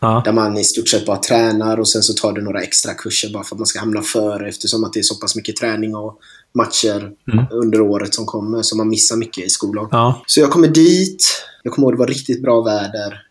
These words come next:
Speaker 2: Och det första vi gör som lag är bara att vi går ut på en restaurang och äter allihopa. Vilket jag tyckte var nice. Alltså själva laget var ju riktigt nice. Alla var skitgoa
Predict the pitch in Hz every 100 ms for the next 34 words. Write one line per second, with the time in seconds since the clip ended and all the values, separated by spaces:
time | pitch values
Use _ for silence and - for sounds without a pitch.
0 | _ - 120 120 120 127 123 123 120 120
1 | 110 123 120 127 120 117 104 101 110 110
2 | 107 98 104 104 - 101 104 98 98 104
3 | - - 104 101 - - - _ 107 107
4 | 101 104 104 104 104 98 - 104 - 117
5 | 113 117 117 131 120 107 107 - 110 104
6 | 104 107 - 107 104 104 101 92 - -
7 | 113 101 113 107 110 107